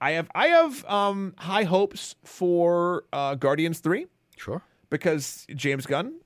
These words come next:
Speaker 2: Yeah.
Speaker 1: Um, but other than that, I'm, I can't think of a single film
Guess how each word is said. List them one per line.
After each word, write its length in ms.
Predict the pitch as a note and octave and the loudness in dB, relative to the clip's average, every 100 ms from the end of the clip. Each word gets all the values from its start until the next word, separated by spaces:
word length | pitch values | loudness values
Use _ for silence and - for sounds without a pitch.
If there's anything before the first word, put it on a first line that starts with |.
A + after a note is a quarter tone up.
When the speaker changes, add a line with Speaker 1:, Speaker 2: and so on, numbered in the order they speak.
| _ | _
Speaker 2:
Yeah. 280 | - B2 B2 | -4 -2 -2
Speaker 1:
Um, 160 | B2 - | -4 -10
but 380 | A#2+ C#3+ C#3+ - _ _ | -4 0 0 -4 _ _
other 300 | D3 F#3+ E4+ | -2 0 0
than 180 | A3+ C#3+ | -2 -2
that, 340 | C3+ G3+ - - _ _ _ _ _ | -2 -2 -4 -8 _ _ _ _ _
I'm, 360 | - F3 G3+ E3 | 0 0 -2 -6
I 160 | B2+ F3+ | -2 -2
can't 280 | - C4 - | -2 -6 -4
think 220 | G#3 G3+ | -6 -2
of 80 | F#3+ | -2
a 60 | C#3+ | -4
single 420 | - E3+ F3 D3+ | -4 -2 0 0
film 560 | - C#3 D3+ D#3 A#2 | -2 0 0 0 -2